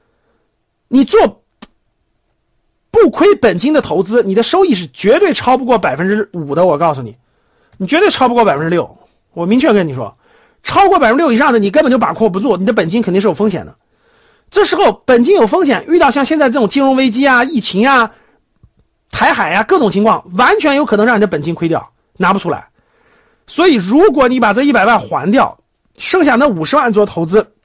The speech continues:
<clears throat> 你可以放心大胆的做相对高风险的投资。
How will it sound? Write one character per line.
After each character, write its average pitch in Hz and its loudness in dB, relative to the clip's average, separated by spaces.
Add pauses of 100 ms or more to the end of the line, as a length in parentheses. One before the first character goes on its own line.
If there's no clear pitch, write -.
(100)
<clears throat> 160 -8
你 190 -2
可 254 0
以 226 2
放 269 0
心 269 -4
大 269 -2
胆 165 -6
的 180 -4
做 175 -2
相 302 -2
对 277 -2
高 226 2
风 220 -2
险 156 -6
的 139 -6
投 127 -12
资。 127 -16